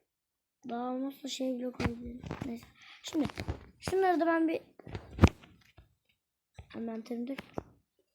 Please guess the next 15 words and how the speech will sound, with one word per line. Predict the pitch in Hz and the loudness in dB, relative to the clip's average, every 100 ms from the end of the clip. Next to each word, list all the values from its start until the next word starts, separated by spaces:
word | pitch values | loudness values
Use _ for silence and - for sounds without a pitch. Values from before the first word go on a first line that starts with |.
| _ _ _ - - _ _ - - | _ _ _ -20 -20 _ _ -14 -4
Ne | 240 | 0
oluyor? | 311 427 381 370 - - _ | 0 0 -4 -6 -14 -20 _
Sandık | - - 285 349 - | -16 -8 -4 -4 -4
açık | 269 269 330 339 | -4 -4 -6 -10
kaldı. | - 311 302 311 - - - _ _ _ _ - _ - - - - | -12 -10 -8 -10 -12 -16 -20 _ _ _ _ -20 _ -20 -18 -16 -8
Ha. | 269 262 - - _ _ _ _ _ _ _ - | -4 -4 -8 -20 _ _ _ _ _ _ _ -2
Bunlar | 294 320 330 302 | 4 6 6 6
da | |
yetmezse | 320 302 320 320 - 285 | 4 2 0 -2 -2 -8
tabii | 294 302 294 294 | -2 0 0 0
ben | 294 | 0
şuraya | - 269 269 269 | -4 -4 -2 -2
bir | 277 277 - | -4 -6 -4
denizde | 262 254 240 262 | -4 -2 -2 -4
göndereyim. | 226 247 233 233 220 240 262 _ | -2 -2 -2 -6 -6 -10 -12 _